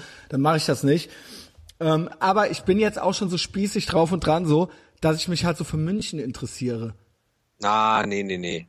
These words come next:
Speaker 1: Doch.
Speaker 2: Was will-, was willst du denn in München?
Speaker 1: Ich hab gehört, dass da zum Beispiel, ähm,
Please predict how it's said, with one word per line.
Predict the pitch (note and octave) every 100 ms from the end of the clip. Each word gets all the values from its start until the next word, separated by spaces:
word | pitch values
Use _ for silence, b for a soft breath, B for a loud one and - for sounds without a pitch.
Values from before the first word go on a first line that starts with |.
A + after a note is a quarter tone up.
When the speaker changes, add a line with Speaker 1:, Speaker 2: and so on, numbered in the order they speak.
| _ C3+
Speaker 1:
Doch. | A#2 E3+ G3+ -
Speaker 2:
Was | - -
will-, | G#2+ G2+
was | G2 -
willst | -
du | A2+
denn | G2+
in | G2
München? | G2+ C#3+ - G2 D#2 -
Speaker 1:
Ich | -
hab | E3 -
gehört, | B3 F#3+ A3 E3+ E3 - b b b
dass | D#3 D#3
da | F#3 F#3+
zum | - D#3
Beispiel, | C#3+ C#3+ - F#3+ A3 G#3+ b b b -
ähm, | D#3+ E3 D#3+ E3+